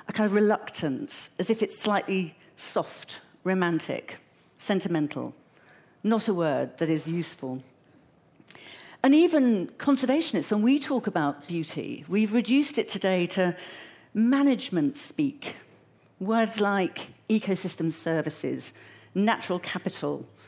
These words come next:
sustainable development, words that we don't really know what they mean.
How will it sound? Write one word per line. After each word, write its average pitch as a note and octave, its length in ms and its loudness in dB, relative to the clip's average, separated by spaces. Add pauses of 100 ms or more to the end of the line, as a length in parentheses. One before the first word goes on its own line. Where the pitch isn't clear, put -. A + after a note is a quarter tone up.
(320)
sustainable G#3+ 840 0
development, E3 540 0
words G#3+ 380 2
that F#3+ 200 -2 (160)
we G#3+ 80 -4
don't B3+ 280 0
really A3 300 2
know G#3 240 0
what G3+ 200 -4
they F#3+ 140 0
mean. G3 580 2